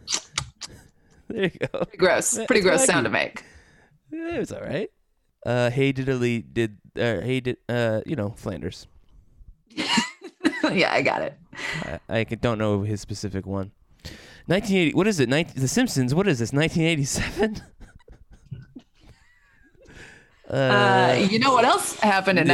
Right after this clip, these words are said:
Speaker 1: thank
Speaker 2: nineteen eighty-seven?
Speaker 1: you. <laughs> Yes.
Speaker 2: Oh, wait, should we, should we
Speaker 1: Oh,
Speaker 2: introduce the
Speaker 1: intrude
Speaker 2: podcast?
Speaker 1: Yeah. You can.
Speaker 2: We never do that. Uh, hello, uh, my name is Nicole.
Speaker 1: And my name is Vesh.
Speaker 2: Uh, and together, this is our podcast, Real
Speaker 1: Real
Speaker 2: Big
Speaker 1: Big
Speaker 2: Fix.
Speaker 1: Fix.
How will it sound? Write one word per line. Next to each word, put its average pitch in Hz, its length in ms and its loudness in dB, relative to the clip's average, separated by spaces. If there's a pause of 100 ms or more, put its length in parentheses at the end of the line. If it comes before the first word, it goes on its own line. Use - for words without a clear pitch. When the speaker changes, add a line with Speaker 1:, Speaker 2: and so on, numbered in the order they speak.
Speaker 1:
thank - 60 4
Speaker 2:
nineteen 156 200 4
eighty-seven? 165 460 4
Speaker 1:
you. 170 200 -2 (280)
<laughs> - 80 -
Yes. 160 160 2
Speaker 2:
Oh, 262 80 6
wait, 247 180 4
should 277 260 4
we, 339 420 6 (540)
should 294 160 4
we 311 80 6
Speaker 1:
Oh, - 20 8
Speaker 2:
introduce 302 300 6
the 277 80 4
Speaker 1:
intrude 269 220 4
Speaker 2:
podcast? 160 560 2 (260)
Speaker 1:
Yeah. - 240 -6 (920)
You 123 140 2
can. 131 220 -4
Speaker 2:
We 202 100 4
never 160 200 2
do 117 120 0
that. - 200 0 (220)
Uh, 165 380 2
hello, 214 460 4
uh, 175 540 2 (1080)
my 208 220 2
name 214 180 2
is 214 140 -2
Nicole. 226 420 0 (280)
Speaker 1:
And - 100 -10
my 120 180 -2
name 131 160 -2
is 120 140 -2
Vesh. - 420 -8 (1080)
Speaker 2:
Uh, - 40 -4
and 175 480 2
together, 196 360 2
this 185 160 2
is 185 80 2
our 170 120 2
podcast, 170 760 0
Real 196 380 4
Speaker 1:
Real 123 120 4
Speaker 2:
Big 208 200 4
Speaker 1:
Big 139 160 2
Speaker 2:
Fix. 208 300 4
Speaker 1:
Fix. - 400 -6